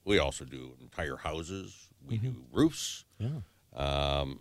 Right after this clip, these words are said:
Speaker 1: we can fix driveways with Supercoat. It's a, it's a wonderful product. It's not Miracoat, Miracle Coat, but it's close.
Speaker 2: Uh-huh.
Speaker 1: We've fixed huge potholes. I fixed, uh, one guy's asphalt driveway, had a hole in that thing about three feet long by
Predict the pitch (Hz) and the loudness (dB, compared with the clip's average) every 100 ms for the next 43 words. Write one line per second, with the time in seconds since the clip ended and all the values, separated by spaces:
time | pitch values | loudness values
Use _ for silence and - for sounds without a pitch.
0 | - _ _ _ _ _ - 90 90 92 | -14 _ _ _ _ _ -4 -2 0 -2
1 | - 123 - 85 87 127 143 139 131 120 | 0 -2 0 2 6 6 6 0 2 -2
2 | 120 - - - 131 120 - 143 151 73 | -2 -8 -6 -2 -2 -2 0 0 0 -4
3 | - 85 76 69 67 - 82 80 98 104 | -2 0 2 0 -4 -6 -6 -2 -2 -4
4 | 95 90 98 95 139 135 - 104 - 110 | -8 -4 2 4 2 -2 -2 0 2 4
5 | 135 - 104 202 - - 131 185 113 113 | 4 4 6 6 4 6 10 10 8 4
6 | 117 202 - 101 - - 131 190 - - | 6 6 4 2 2 6 8 6 0 -4
7 | - 107 156 - - 98 95 - 127 - | 0 0 0 -8 -6 -2 2 4 2 2
8 | 120 117 - - 110 107 110 110 120 120 | 2 2 0 0 2 2 0 -2 -4 -2
9 | 85 82 - 92 - - 80 80 78 73 | 0 0 0 -2 -2 -6 0 2 4 2
10 | 71 67 62 71 82 90 85 87 73 82 | 2 0 -4 -4 -2 0 2 2 2 2
11 | 92 - 95 87 65 85 104 104 80 80 | 0 0 0 0 2 2 2 2 2 0
12 | 69 85 90 87 90 - - 90 78 - | -2 -2 -2 0 0 -2 -2 0 0 -2
13 | - - 90 - 90 - 73 92 98 69 | -6 -8 -8 -8 -12 -8 -2 0 0 -4
14 | 64 | -4